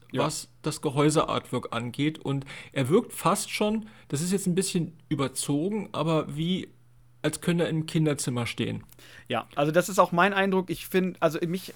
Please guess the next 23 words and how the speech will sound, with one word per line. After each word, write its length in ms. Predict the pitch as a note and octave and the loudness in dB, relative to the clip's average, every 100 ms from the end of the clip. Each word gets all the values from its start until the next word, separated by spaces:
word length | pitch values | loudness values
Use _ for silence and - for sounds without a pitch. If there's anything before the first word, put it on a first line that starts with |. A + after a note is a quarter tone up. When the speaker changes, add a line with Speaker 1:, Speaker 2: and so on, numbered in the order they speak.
| E3 | -12
Speaker 1:
spricht 380 | - F#3 G#3 | -4 -4 -2
es 140 | G3 F3+ | -4 -2
nicht 180 | F#3+ - | -2 0
so 100 | - | 0
an, 140 | E3 | 4
aber 140 | C4 F#3 | 4 4
das 140 | F3+ | 2
ist 120 | G#3+ F#3 | 2 2
einfach 220 | F#3+ F#3+ | 2 2
subjektiv. 540 | F3+ A3 E3+ - C3+ - | 0 2 2 0 -8 -2
Da 120 | C3 | 0
will 100 | E3 | 0
ich 100 | F3+ | 0
jetzt, 300 | E3 - - | -2 -4 -6
äh, 80 | D3+ | -2
nicht 200 | F3 F3 | -2 -2
beurteilen. 680 | E3+ G3 B3+ D3 C#3 F3+ A3 - - - | -2 0 2 2 2 0 -2 -10 -20 0
Aber 180 | D3+ F3 | 6 6
ich 80 | - | 6
finde 240 | G#3+ F#3 | 2 0
trotzdem, 420 | - G3 - A3 | 2 0 2 2
dass 200 | F3+ F3+ | 2 2
es 200 | F3 - | -4 -6